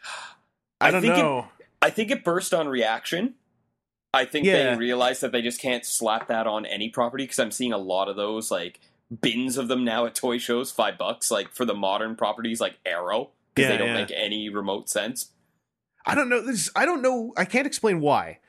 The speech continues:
Speaker 1: Some, they cracked a code with pop vinyl. Not a code I'm interested in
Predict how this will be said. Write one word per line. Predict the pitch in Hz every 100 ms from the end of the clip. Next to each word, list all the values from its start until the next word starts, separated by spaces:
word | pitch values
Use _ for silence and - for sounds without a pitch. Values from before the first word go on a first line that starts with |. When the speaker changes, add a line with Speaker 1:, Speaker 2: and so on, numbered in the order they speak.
| - - _ _ -
Speaker 1:
Some, | - - 269 -
they | 151 233
cracked | - - - 175 185 -
a | 170
code | - 156 156 151 127
with | 131 -
pop | - 139
vinyl. | 143 127 110 98 95 104
Not | 180
a | 247
code | 226 175
I'm | 156
interested | 185 180 - 127
in | 104 98 98